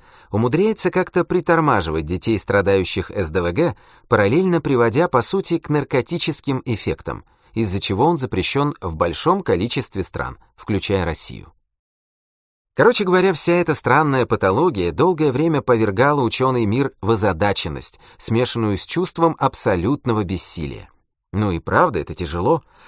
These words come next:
С одной стороны, видишь, что у пациента явная симптоматика, то есть точно с ним что-то не так, а с другой стороны, даже обосновать эту симптоматику трудно. Что это за состояние?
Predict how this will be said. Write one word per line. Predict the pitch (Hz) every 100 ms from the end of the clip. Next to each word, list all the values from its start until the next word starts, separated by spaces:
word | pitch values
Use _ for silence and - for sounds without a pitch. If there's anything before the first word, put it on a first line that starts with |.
| - -
С | -
одной | 98 120
стороны, | 190 151 143 131
видишь, | 131 131 117
что | 127
у | 107
пациента | 101 - 98 120 113 107
явная | - 101 117 107 98 85
симптоматика, | - 87 - 65 - - 90 127 - - _
то | -
есть | 101 -
точно | - 120 147 143
с | 127
ним | 104 87
что-то | - 101
не | 80 71
так, | 90 139 - _ _ _ _ _
а | - 95
с |
другой | 80 80 78 113
стороны, | - 147 160
даже | 143 143 139
обосновать | 147 120 120 147 - 151 196 - 87
эту | -
симптоматику | 85 101 - - 90 104 117 135
трудно. | - 196 87 67 _ _ _ _ _
Что | - - 165 175
это | 180 131
за | 113
состояние? | 101 98 95 85 71 60 50